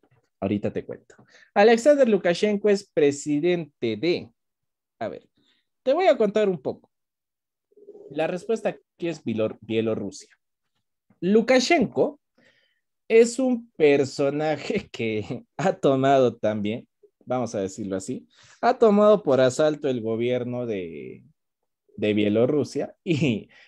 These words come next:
Lukashenko, pues, se ha encargado de secuestrar periodistas que se han opuesto a sus, a su gobierno, ¿no? O sea, es un totalitario, pues, de aquellos, ¿no? Es por eso, ha sido noticia bastante.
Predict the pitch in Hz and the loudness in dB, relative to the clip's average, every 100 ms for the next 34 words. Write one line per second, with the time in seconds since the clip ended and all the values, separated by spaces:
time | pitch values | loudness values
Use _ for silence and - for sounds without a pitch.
0 | _ 151 165 175 202 196 247 233 226 208 | _ -2 0 4 2 4 2 2 -2 -2
1 | - 135 139 170 165 156 143 135 139 147 | -2 -2 -2 -6 -4 -4 -4 -2 -2 -4
2 | 160 113 104 - 113 - 117 113 135 135 | -6 -8 -10 -10 -10 -4 -6 -4 -4 -2
3 | 139 - 110 107 110 110 120 - - 85 | -4 -6 -4 -4 -4 -4 -6 -8 -16 -16
4 | - - 131 - 131 127 110 117 113 - | -12 -4 -4 0 0 0 -2 0 -2 -2
5 | 110 - - 85 - - _ _ _ _ | -8 -8 -14 -16 -18 -20 _ _ _ _
6 | - 107 - 113 110 110 107 87 78 _ | -6 -4 -2 0 2 4 2 0 -6 _
7 | _ _ 196 262 147 190 220 240 247 240 | _ _ -12 -10 -6 -4 -4 -6 -6 -4
8 | 208 - - 160 202 120 120 123 127 104 | -4 -4 -2 -2 0 0 0 0 0 0
9 | 95 92 95 92 95 - - - _ _ | -2 -6 -6 -6 -6 -8 -16 -20 _ _
10 | _ - - 320 262 - 226 214 131 - | _ -20 -20 -14 -16 -2 2 4 2 -4
11 | - 202 233 196 180 160 175 147 101 90 | -8 -6 -2 0 0 -2 -4 -4 -4 -4
12 | 92 - 73 - | -6 -10 -16 -18